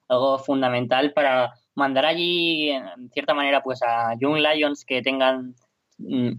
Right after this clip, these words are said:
algo de recorrido para tener, como tú dices, un tanto por ciento, no me acuerdo cuánto decía Jim, puede que lo que tú decías, setenta y cinco veinticinco, pues algo de veinticinco de japonés en la zona que s-, se estén formándose en Estados Unidos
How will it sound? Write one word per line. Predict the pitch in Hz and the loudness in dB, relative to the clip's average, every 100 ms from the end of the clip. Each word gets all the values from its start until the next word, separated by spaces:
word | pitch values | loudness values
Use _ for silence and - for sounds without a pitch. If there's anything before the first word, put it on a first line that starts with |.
| - | -2
algo | 151 | 0
de | 165 | 2
recorrido | 160 143 147 170 139 | 2 2 2 2 2
para | 131 120 117 110 _ _ _ | 2 2 0 -4 _ _ _
tener, | 139 139 139 _ _ | 0 0 -2 _ _
como | 131 | -4
tú | 131 | -2
dices, | 139 135 127 _ _ _ - | -2 -2 -6 _ _ _ -2
un | 147 147 | 0 2
tanto | 151 147 | 0 0
por | 139 | -2
ciento, | 143 143 143 139 131 | 0 -2 0 0 2
no | 147 | 2
me | |
acuerdo | 160 156 147 | 0 0 0
cuánto | 139 139 | 0 0
decía | 135 135 127 120 123 | -2 0 0 0 0
Jim, | 151 143 | 0 2
puede | 143 | 0
que | 139 - - | -2 -8 -8
lo | |
que | 135 | -4
tú | 131 | -2
decías, | 131 139 | 0 0
setenta | 127 123 123 | 0 -4 -2
y | |
cinco | 143 147 | 0 2
veinticinco, | 143 139 151 143 131 120 - - _ | 2 2 0 0 0 -2 -8 -20 _
pues | 135 127 - | -4 -4 0
algo | 147 | 2
de | 190 | 4
veinticinco | 190 190 190 175 160 | 2 2 2 2 0
de | 151 | 2
japonés | 143 151 190 170 135 | 2 2 0 0 -2
en | 127 123 120 | -4 -6 -2
la | 120 | -2
zona | 127 143 160 143 | 0 2 2 2
que | 151 143 139 135 | 4 4 2 -2
s-, | - - - 143 131 | -8 -16 -10 -10 -4
se | 147 | -2
estén | 143 151 143 139 | 0 2 4 2
formándose | 135 151 160 131 123 | 2 2 2 0 -2
en | 117 113 110 | -2 -2 -4
Estados | - 131 156 | -2 0 2
Unidos | 156 165 202 | 2 2 0